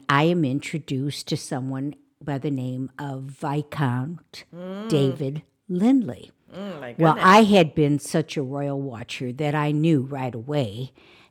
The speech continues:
Speaker 1: this was the Princess Margaret's son and the nephew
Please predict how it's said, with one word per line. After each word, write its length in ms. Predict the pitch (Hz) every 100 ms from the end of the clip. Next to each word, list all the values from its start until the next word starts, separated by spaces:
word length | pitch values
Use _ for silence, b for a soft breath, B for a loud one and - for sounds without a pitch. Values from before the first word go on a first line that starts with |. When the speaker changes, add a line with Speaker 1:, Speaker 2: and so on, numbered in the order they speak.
| -
Speaker 1:
this 320 | 254 - -
was 440 | 147 123 117 156 - _ _ _
the 320 | 175 156 180 -
Princess 640 | - 156 139 - 143 -
Margaret's 760 | 143 131 135 131 143 127 - - _ -
son 840 | - - - 120 107 147 262 - B B B B B _ -
and 480 | 208 226 247 262
the 80 | 262
nephew 760 | 233 180 131 117 - 117 117 185